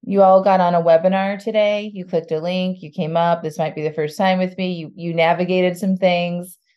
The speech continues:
You do know. What do you think would be good for you? And notice what com-, what ideas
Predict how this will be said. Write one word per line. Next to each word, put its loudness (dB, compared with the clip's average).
You -4
do -2
know. -8
What 4
do -2
you 0
think -2
would -2
be -4
good 0
for -12
you? -10
And 2
notice 4
what 2
com-, -2
what 4
ideas 0